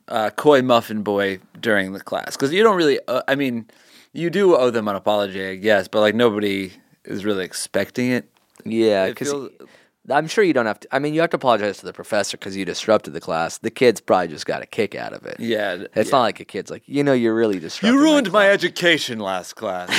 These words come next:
Speaker 2: <laughs> Quiet, Lance.
Speaker 1: <laughs>
Speaker 2: You quiet. Um,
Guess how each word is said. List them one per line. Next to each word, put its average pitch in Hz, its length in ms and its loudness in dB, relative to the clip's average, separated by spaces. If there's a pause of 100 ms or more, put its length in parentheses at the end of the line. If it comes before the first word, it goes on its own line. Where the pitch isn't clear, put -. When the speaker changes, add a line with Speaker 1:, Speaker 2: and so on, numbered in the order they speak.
(220)
Speaker 2:
<laughs> - 80 -8
Quiet, 202 340 -2
Lance. 123 720 -2 (220)
Speaker 1:
<laughs> - 500 -4
Speaker 2:
You 233 180 6
quiet. 92 580 2 (500)
Um, 92 640 0